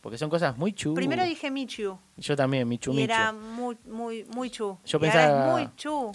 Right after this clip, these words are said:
Speaker 1: sea, yo pensaba que era como el tema de los
Speaker 2: Como
Speaker 1: roles. Michu, Michu.
Speaker 2: Please, chu, Michu.
Speaker 1: Ese, Michu, Mi-, no, pero es muy chu. Y se están sorteando dos equipos de mate muy lindo.
Speaker 2: Muy bueno.
Speaker 1: Tienen que ir a la publicación. Ustedes ya saben, le ponen me gusta,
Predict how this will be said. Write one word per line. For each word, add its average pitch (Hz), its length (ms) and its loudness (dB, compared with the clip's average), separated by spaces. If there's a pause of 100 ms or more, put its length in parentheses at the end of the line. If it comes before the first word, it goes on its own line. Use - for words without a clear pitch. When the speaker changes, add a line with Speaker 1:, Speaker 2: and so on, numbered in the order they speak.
(120)
Speaker 1:
sea, 151 220 2
yo 175 120 2
pensaba 180 260 4
que 151 80 0
era 160 140 6
como 131 260 2
el 127 100 0
tema 156 180 2
de 143 40 4
los 123 80 2
Speaker 2:
Como 160 140 6
Speaker 1:
roles. 123 180 0
Michu, 214 380 0
Michu. 190 680 -2 (160)
Speaker 2:
Please, 269 240 -12
chu, - 160 -16
Michu. 247 320 -10
Speaker 1:
Ese, 127 280 -6
Michu, 143 300 -6
Mi-, 135 80 -6
no, 143 160 4
pero 156 140 6
es 147 60 2
muy 214 220 4
chu. 226 340 -2 (420)
Y 139 200 -4
se - 80 0
están 226 180 2
sorteando 202 400 4
dos 185 220 2
equipos 170 300 -2
de 139 40 4
mate 143 300 0
muy 139 160 2
lindo. 160 340 2
Speaker 2:
Muy 180 100 6
bueno. 185 280 -6
Speaker 1:
Tienen 156 240 2
que 139 80 -6
ir 151 100 2
a 147 40 6
la 147 100 6
publicación. 190 720 2
Ustedes 247 260 -2
ya 123 100 -4
saben, 107 320 -2
le 113 100 -2
ponen 143 280 0
me 151 100 -2
gusta, 170 540 2